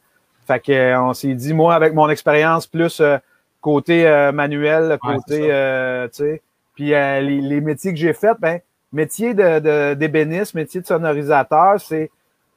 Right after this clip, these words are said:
Speaker 1: même si on a l'impression que c'est loin, tu sais, la finition de meubles, c'est, c'est quelque chose qui ressemble beaucoup quand même à, à, à la, au brassage, tu sais. Parce
Speaker 2: Ouais.
Speaker 1: que c'est souvent les mêmes gestes qu'il faut faire, mais
Speaker 2: Exact.
Speaker 1: c'est dans le,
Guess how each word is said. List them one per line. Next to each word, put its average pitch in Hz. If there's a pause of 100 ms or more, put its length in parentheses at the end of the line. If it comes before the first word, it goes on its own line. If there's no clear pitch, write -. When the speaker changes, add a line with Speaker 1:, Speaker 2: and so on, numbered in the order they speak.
(160)
Speaker 1:
même 170
si -
on 156
a 151
l'impression 156
que 147
c'est 147
loin, 160
tu -
sais, 214
la 175
finition 170
de 160
meubles, 185 (240)
c'est, 151
c'est 151
quelque 151
chose 202
qui 175
ressemble 170
beaucoup 180
quand 147
même 165
à, 156
à, 135 (360)
à 131
la, 123
au 147
brassage, 139
tu 139
sais. 147 (320)
Parce 135
Speaker 2:
Ouais. -
Speaker 1:
que 185
c'est 175
souvent 175
les 196
mêmes 170
gestes 170
qu'il -
faut 151
faire, 196 (340)
mais 151
Speaker 2:
Exact. 175
Speaker 1:
c'est 165
dans 151
le, 139